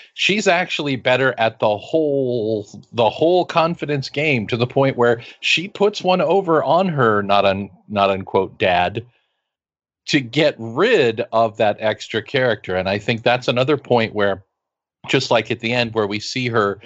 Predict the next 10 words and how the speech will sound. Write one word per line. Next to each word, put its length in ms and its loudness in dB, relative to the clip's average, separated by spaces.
doing 320 2
something 480 -2
probably 600 -2
foolish 540 -6
and 120 -6
unwise 960 -2
to 120 -4
stay 340 2
with 360 -4
Mose, 520 -6